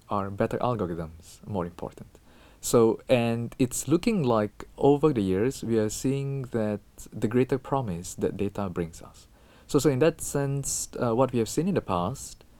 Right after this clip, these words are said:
most of the research in this area, in terms of studying user preferences and recommendation systems, uh, they are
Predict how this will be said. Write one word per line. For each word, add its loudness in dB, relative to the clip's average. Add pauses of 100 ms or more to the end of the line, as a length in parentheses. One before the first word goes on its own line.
(360)
most 2
of -2
the 0
research -2
in -8
this -6
area, -2
in -8
terms -8
of -4
studying -4
user -6
preferences -6
and -8
recommendation -6
systems, -6 (840)
uh, 0
they 2
are 2